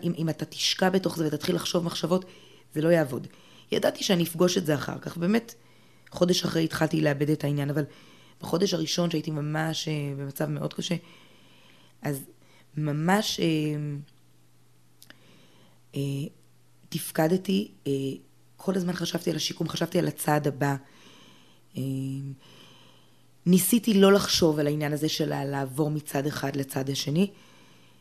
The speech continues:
אה, רק, אני מאוד מאמינה שזה היה מדויק, ה-, השלבים.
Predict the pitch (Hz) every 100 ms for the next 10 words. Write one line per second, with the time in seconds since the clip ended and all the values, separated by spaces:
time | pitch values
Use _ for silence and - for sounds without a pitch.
0 | - - 151 151 151 147 147 143 143 170
1 | 208 - - - - - - 190 185 185
2 | 185 226 285 269 254 254 220 190 208 175
3 | 170 185 185 151 147 147 156 156 - 151
4 | 160